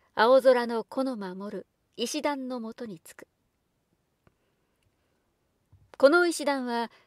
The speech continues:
近頃すっかり修復ができた。したがってつま先登りの道も草が分かれて、一筋あからさまになったから、もう蛇も出まい。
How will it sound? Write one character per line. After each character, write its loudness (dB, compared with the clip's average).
近 2
頃 -2
す -16
っ -20
か -6
り -2
修 -2
復 -8
が -6
で -14
き -20
た。 -20
し -6
た 4
が -4
っ -6
て -4
つ -10
ま -2
先 -8
登 0
り -10
の -8
道 -10
も -4
草 -8
が -10
分 -14
か -14
れ -18
て、 -8
一 2
筋 -6
あ -10
か -4
ら -2
さ -8
ま -6
に -8
な -10
っ -16
た -14
か -12
ら、 -8
も -6
う -8
蛇 0
も -14
出 -10
ま -10
い。 -20